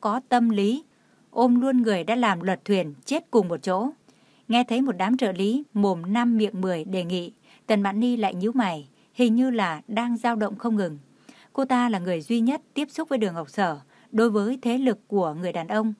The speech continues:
ở sau lưng của cô ta. Tần Mạn Ni là người rõ ràng nhất, có thể lập tức lấy nhiều đại ngôn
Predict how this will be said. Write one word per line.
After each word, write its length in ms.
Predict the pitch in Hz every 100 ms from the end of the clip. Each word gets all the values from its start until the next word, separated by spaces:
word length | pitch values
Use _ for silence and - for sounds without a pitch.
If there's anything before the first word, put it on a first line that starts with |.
| -
ở 200 | 214 170
sau 200 | - 220
lưng 140 | 220
của 100 | 180
cô 160 | 175 196
ta. 300 | 196 196 190 - - - -
Tần 160 | 226 202
Mạn 180 | 202 196
Ni 180 | 240 233
là 120 | 190
người 280 | 175 180 151
rõ 260 | 190 220
ràng 240 | 247 180 156
nhất, 180 | 240 - _ _ _ _ _
có 100 | -
thể 140 | 311 220
lập 160 | 180 -
tức 180 | 285 311
lấy 360 | 220 190 202 247
nhiều 360 | 269 220 196 170
đại 260 | 202 190
ngôn 360 | 196 233 240